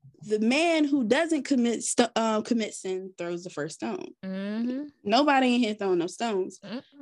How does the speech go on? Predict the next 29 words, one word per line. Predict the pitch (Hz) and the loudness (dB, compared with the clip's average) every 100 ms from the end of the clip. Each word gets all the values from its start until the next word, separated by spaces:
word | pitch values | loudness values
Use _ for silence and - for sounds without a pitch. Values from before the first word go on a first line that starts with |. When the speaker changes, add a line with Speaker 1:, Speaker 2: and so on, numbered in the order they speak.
| 240 - - - - - | -20 -20 -20 -20 -10 0
Speaker 1:
So | 226 208 190 | 2 2 0
please | 269 247 | -2 -2
stop. | - 202 - - _ _ _ 226 | -2 -4 -4 -12 _ _ _ 0
Speaker 2:
Mm. | 330 294 - - - - _ _ _ _ _ - - _ _ - - - - _ _ - 104 - - _ _ _ _ _ | 2 0 -4 -20 -20 -20 _ _ _ _ _ -20 -20 _ _ -20 -20 -20 -20 _ _ -16 -14 -16 -20 _ _ _ _ _
Speaker 1:
Yeah, | 196 196 175 175 | -4 -2 -2 -4
so | - | 2
that's | 381 - | 6 8
how | - - | 6 6
I | 605 - | 6 6
felt | - | 6
Speaker 2:
<laughs> | - | 2
Speaker 1:
about, | 226 226 208 - - - - - - - 220 | 4 4 0 -4 -10 -14 -18 -16 -10 -6 -2
that's | 269 | 2
Speaker 2:
The | 240 | 4
Speaker 1:
how | 202 | 2
I | |
felt | - 220 | 2 -2
Speaker 2:
deep | 202 | 0
Speaker 1:
about | 214 | 2
this | 226 | 6
Speaker 2:
inhale | 285 208 | 8 8
Speaker 1:
one. | 208 | 6
Speaker 2:
we | 208 | 4
both | 202 226 285 | 4 4 6
made | 302 320 277 269 175 | 6 10 10 10 8
is | 175 - | 6 4
Speaker 1:
Yeah, | - | 2
Speaker 2:
just | - - | 2 2
like, | 254 170 160 - - | 2 4 2 0 -8